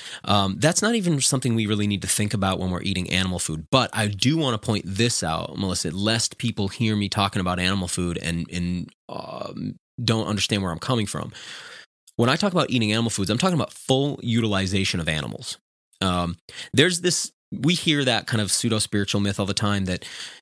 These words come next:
that, you know, native people used all of the animal. Well, that's not entirely true. Um, but most parts that were usable,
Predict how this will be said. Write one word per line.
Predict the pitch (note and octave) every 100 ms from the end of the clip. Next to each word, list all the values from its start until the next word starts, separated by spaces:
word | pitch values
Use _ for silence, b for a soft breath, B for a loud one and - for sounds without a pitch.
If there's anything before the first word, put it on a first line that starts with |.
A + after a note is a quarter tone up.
| -
that, | G2+ F#2+ -
you | - F#2+
know, | F2+
native | G#2 A2+ A2
people | - A2 G2
used | E2+ G2 F#2+ -
all | - F#2
of | F#2+ F2+
the | F#2
animal. | F2+ E2+ C#2 - -
Well, | C3+ C#3
that's | D3+ F#3 -
not | C#3 A#2 -
entirely | A#2 G#2+ G2 F2+ E2+
true. | F2 - F2 - A#2 - B B
Um, | - G2 F2+ F2 -
but | A2+ A#2+ A#2 - -
most | A#2+ A#2+ D#3 D#3+ -
parts | B2+ A#2 -
that | G#2 -
were | F2+ D#2+ -
usable, | F2 G2+ A#2 C3 G#2 G2 C#3+ F#2 G#2+